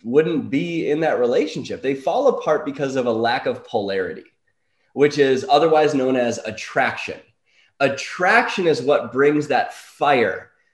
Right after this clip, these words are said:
to a relationship, that passion, that intimacy to a relationship. But if there's only love in a marriage, then it's recipes for roommates.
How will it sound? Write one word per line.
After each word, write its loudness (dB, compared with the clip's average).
to 0
a 6
relationship, -2
that -4
passion, -2
that -4
intimacy -2
to -4
a 0
relationship. -4
But 2
if 2
there's 4
only 6
love 0
in 6
a 6
marriage, 2
then 4
it's 2
recipes -2
for -4
roommates. -2